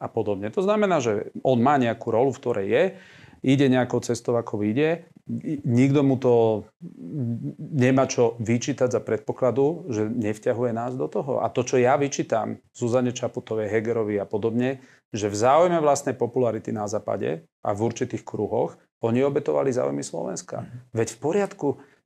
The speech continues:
Speaker 1: e, ja sa pýtam, kde sú tie peniaze za tie migy? Kde sú tie peniaze t-, za to S štyristo? Veď v poriadku, opravujme tie rozbité
Speaker 2: Nie.
Speaker 1: tanky, ktoré sem prídu a nech ľudia majú prácu,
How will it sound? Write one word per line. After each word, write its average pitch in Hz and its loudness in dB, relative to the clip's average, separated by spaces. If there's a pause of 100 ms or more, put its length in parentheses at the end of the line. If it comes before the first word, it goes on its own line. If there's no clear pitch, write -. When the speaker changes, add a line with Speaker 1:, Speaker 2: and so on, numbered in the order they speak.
(120)
Speaker 1:
e, 110 2
ja 113 -2
sa 131 -4
pýtam, 120 -2
kde 123 0
sú 135 -4
tie 123 -2
peniaze 127 -2
za 123 0
tie 127 -6
migy? 127 -4
Kde 120 0
sú 123 -4
tie 131 -2
peniaze 127 2
t-, 127 -2
za 120 0
to 123 -2
S 113 -4
štyristo? 175 -2
Veď 156 2
v - -20
poriadku, 143 4
opravujme 143 2
tie 127 0
rozbité 120 0
Speaker 2:
Nie. - -2
Speaker 1:
tanky, 120 2 (240)
ktoré 113 0
sem 117 0
prídu 127 0
a 117 -2
nech 117 -2
ľudia 127 4
majú 120 0
prácu, 135 0